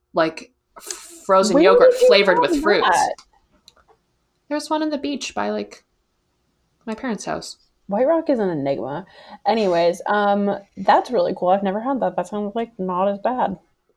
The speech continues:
Speaker 1: It's delicious. And it's, like, it has kinda, like, the tanginess of, like, frozen yogurt, but, like,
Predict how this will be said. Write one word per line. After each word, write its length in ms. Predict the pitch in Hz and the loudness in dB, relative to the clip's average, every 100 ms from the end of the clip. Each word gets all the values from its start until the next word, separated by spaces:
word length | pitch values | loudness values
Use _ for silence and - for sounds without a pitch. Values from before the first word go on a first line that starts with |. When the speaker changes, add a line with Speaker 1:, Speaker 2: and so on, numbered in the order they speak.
| - | -4
Speaker 1:
It's 180 | 269 - | -2 0
delicious. 540 | 240 349 359 - - | 2 0 -2 -10 -4
And 160 | 226 247 | 0 0
it's, 140 | 247 | 0
like, 220 | 254 247 | -4 -2
it 80 | 233 | -6
has 340 | 220 196 202 - | -2 -2 -2 -4
kinda, 180 | 214 | -4
like, 160 | 202 208 | -4 -4
the 80 | 196 | -8
tanginess 720 | - - 185 180 196 202 202 - | -8 -10 -8 -6 -4 -6 -6 -2
of, 320 | 170 165 - _ - | -2 -2 -10 _ -14
like, 160 | 175 | -14
frozen 320 | - 180 180 | -4 -4 -2
yogurt, 260 | 165 165 185 | -4 -2 -2
but, 200 | 170 165 | -2 -2
like, 260 | 175 185 | -4 -4